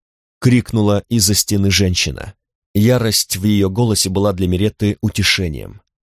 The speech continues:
«Я буду давать тебе испорченную еду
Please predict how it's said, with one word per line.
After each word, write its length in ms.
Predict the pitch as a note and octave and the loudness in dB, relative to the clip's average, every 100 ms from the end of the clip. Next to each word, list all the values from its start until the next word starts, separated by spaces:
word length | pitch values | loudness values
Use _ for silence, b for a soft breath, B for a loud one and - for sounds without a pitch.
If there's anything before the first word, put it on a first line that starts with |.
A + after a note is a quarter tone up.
| _ _ _ _ | _ _ _ _
«Я 320 | F2+ F#2 A#2 G#2+ | -2 2 2 2
буду 280 | A#2 A2+ | 0 0
давать 360 | A2 G#2+ A#2 - | 2 0 0 -4
тебе 240 | A2+ G#2+ | -2 0
испорченную 760 | G#2 - A#2 G#2 - A2 G#2 G2+ | 0 -2 -2 -2 -2 0 0 0
еду 380 | G2 A2 C#3 | 0 0 0